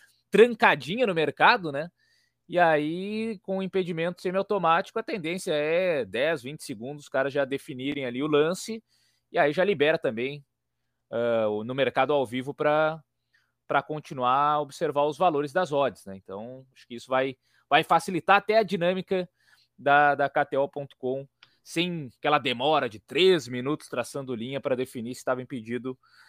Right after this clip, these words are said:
ou não. E o Real Madrid é franco favorito, né? O Real Madrid é o time que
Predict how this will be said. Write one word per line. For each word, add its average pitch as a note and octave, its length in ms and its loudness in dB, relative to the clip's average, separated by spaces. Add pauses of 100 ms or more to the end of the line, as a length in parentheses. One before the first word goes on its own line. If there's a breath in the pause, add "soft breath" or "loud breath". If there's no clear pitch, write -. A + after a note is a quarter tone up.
(340 soft breath)
ou F#3 220 4
não. B2+ 340 0 (220)
E C#4+ 120 -8
o C4+ 60 -4
Real G3+ 240 6
Madrid G#3+ 600 2 (200)
é F3+ 360 2
franco C#3+ 360 -2
favorito, F#3 580 0
né? G#2 200 -12 (240)
O - 40 -20
Real - 100 -20
Madrid A#2+ 500 -8
é C#3 60 0
o C#3 120 -4
time A#2+ 280 -14
que D#3 500 -8